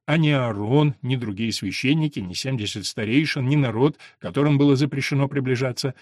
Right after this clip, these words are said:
один представлял перед сынами Израиля личность Бога, то есть был их единственным сувереном после Бога. И хотя после этого сказано, стихи девятый и десятый: "Потом взошел Моисей и Аарон,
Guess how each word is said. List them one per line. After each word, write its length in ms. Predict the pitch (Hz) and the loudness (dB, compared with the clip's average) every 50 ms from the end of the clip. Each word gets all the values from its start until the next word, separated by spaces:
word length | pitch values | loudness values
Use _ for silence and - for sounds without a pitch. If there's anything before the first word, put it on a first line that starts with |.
| - - _ _ _ | -20 -20 _ _ _
один 520 | - 202 208 175 165 170 175 170 170 175 151 | 4 4 4 6 6 6 6 8 8 6 6
представлял 840 | - - 165 160 - - - 165 147 139 143 143 147 156 165 156 | 4 4 2 2 2 0 0 2 2 4 4 4 4 4 4 2
перед 280 | - 165 151 143 147 143 | 2 2 4 4 4 2
сынами 600 | - - 165 156 143 135 139 147 147 143 147 147 - | 2 0 2 2 4 4 4 4 4 2 2 2 2
Израиля 600 | 170 151 135 139 131 139 139 147 143 143 147 147 | 2 2 4 4 4 6 6 6 4 4 4 4
личность 500 | 135 143 143 - - 156 151 131 127 123 | 4 2 2 0 0 2 0 0 0 0
Бога, 340 | 123 131 117 85 87 82 - - - - - _ | 0 0 0 0 -2 -8 -16 -18 -20 -20 -8 _
то 60 | - 160 | 4 6
есть 160 | 170 143 151 | 6 6 6
был 200 | 175 220 226 214 | 6 6 8 8
их 160 | 190 - - | 6 6 4
единственным 720 | 165 175 147 151 170 202 202 - - - 190 175 180 160 | 2 2 4 4 4 4 4 2 2 2 2 4 4 4
сувереном 580 | - - 151 135 131 131 135 139 139 131 127 107 | 4 4 4 6 6 6 4 4 4 2 0 0
после 300 | 131 117 - - 117 107 | -2 -4 -4 -4 -6 -6
Бога. 260 | 101 80 71 - - _ _ _ _ _ _ _ - | -6 -10 -12 -14 -20 _ _ _ _ _ _ _ -2
И 100 | 175 185 | 0 0
хотя 340 | - 185 190 185 - 170 131 | 2 2 2 2 2 2 2
после 360 | - - 147 135 - 170 151 | 2 0 0 2 4 4 4
этого 240 | 147 147 151 143 143 | 4 4 4 4 4
сказано, 560 | - - - 143 110 95 92 95 90 87 85 _ _ _ _ _ _ - | 2 2 -2 -2 -2 -4 -6 -8 -10 -12 -14 _ _ _ _ _ _ -12
стихи 360 | - - - 156 - - 147 | -8 -2 0 0 2 2 0
девятый 440 | 123 135 135 135 113 - - 117 113 | 2 2 2 2 2 0 0 -2 0
и 40 | |
десятый: 500 | 110 131 127 - 147 113 - 110 98 92 - - - _ _ - | 0 -2 0 0 -2 -2 -2 -6 -8 -10 -10 -18 -20 _ _ 2
"Потом 500 | 170 170 156 - - 190 165 135 113 101 | 2 2 4 6 6 6 6 6 4 0
взошел 540 | 90 101 117 147 151 - - 170 147 131 107 | -2 0 2 2 2 2 4 4 4 4 4
Моисей 600 | 107 120 139 147 139 - - 170 151 127 113 104 | 4 2 4 4 4 2 2 2 2 2 2 0
и 120 | 113 127 | -2 -2
Аарон, 500 | 131 127 131 135 139 156 151 113 95 - | 0 0 0 0 2 2 0 0 -2 -4